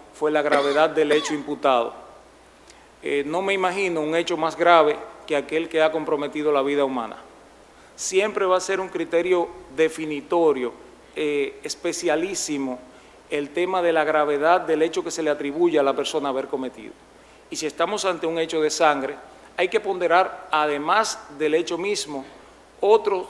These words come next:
tipos de variables que también inciden en, en el tema a tratar. Por ejemplo, eh, ¿qué tanta posibilidad hay de que esa persona incurra una nueva vez en ese mismo tipo de práctica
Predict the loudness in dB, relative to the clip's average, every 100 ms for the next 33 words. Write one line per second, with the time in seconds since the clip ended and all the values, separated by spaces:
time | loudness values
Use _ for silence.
0 | -14 -12 -12 -4 -4 -2 0 2 2 4
1 | 8 8 6 0 -4 -8 -8 -6 -2 -2
2 | 0 0 0 -4 -4 -4 -2 -2 -2 -4
3 | -8 -8 -6 -4 -2 -2 0 -2 -2 -2
4 | -4 -6 -8 -20 -20 -6 -2 0 0 -4
5 | -4 -10 -16 -20 -20 -20 -20 -20 -20 -10
6 | -4 -2 0 -2 -6 -2 0 2 0 2
7 | -2 -2 -4 -2 -2 0 2 2 2 2
8 | 2 0 -4 -6 -4 -4 -4 -4 -2 -2
9 | -4 -6 -12 -12 -10 -4 -2 0 2 0
10 | 0 -2 2 2 2 0 -4 -10 -8 -6
11 | -4 -6 -4 -6 -6 -2 2 2 2 -2
12 | -2 -4 0 0 -2